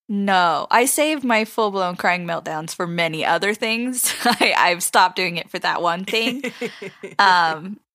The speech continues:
Speaker 1: so yeah, so I think laces are where they're at, especially 'cause in high school I used to, like, really colorful laces. Really fun.
Speaker 2: Yeah. I love this, Shelley.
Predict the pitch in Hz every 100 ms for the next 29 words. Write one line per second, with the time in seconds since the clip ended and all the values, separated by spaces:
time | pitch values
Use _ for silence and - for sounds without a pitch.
0 | - - 196 175 175 254 277 403 415 226
1 | 202 208 - 254 285 311 - 214 208 196
2 | 180 - - - - - - - - 269
3 | 262 302 269 233 214 190 - 180 165 165
4 | 190 190 - 156 - _ _ 180 165 147
5 | - 139 131 - - - - 156 - -
6 | - - - - _ _ - 240 175 285
7 | 214 160 170 180 160 160 156 _ _ _
8 | _ 349 392 381 285 175 160 - 156 160
9 | 196 226